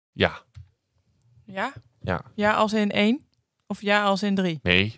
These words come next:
Speaker 1: niet één. Eén was Wie zijn wij?
Speaker 2: Oh.
Speaker 1: Meestal doe je dat, hè? Eerst even voorstellen, "Hi, ik ben die en die."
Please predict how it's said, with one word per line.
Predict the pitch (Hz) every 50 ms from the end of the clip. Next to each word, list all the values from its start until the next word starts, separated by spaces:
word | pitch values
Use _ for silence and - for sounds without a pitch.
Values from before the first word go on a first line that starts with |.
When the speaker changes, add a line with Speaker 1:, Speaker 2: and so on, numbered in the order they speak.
| - _ _
Speaker 1:
niet | - 113 -
één. | - 95 90 98 117 -
Eén | - - 104 139 160
was | 160 151 120
Wie | 117 113
zijn | - - 80 76
wij? | 76 73 73 - - - - _ _ _ _ -
Speaker 2:
Oh. | 226 214 202 - - - - -
Speaker 1:
Meestal | - 92 98 107 98 104 101
doe | 110
je | 98
dat, | 87 107 82
hè? | 90 104 135 135
Eerst | - 101 104 101 -
even | 101 90
voorstellen, | - 107 101 95 - 101 95 98 101 110
"Hi, | 117 113
ik | 104 104
ben | 95 101
die | 101 98 92
en | 90
die." | 104 127 165